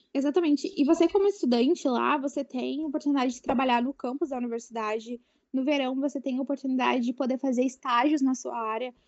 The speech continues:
Então, por exemplo, eu vou ter a oportunidade de poder me candidatar pro programa de estágios da Disney, da Warner Brothers, da,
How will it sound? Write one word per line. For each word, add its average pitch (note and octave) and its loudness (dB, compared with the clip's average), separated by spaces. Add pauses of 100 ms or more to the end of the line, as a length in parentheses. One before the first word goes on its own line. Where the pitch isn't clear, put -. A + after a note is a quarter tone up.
(160)
Então, C4 -2
por D4+ 0
exemplo, C4+ 0
eu C4+ -2
vou E4 2
ter E4+ -2
a C#4 0
oportunidade B3 0
de - -20
poder B3 0
me C4 2
candidatar C4 -2
pro C#4 -12
programa C4+ -2
de C4 -2
estágios C4+ -2
da D#4 2
Disney, C4 0 (380)
da A3 2
Warner A#3 0
Brothers, A3+ -4
da, G#3 -8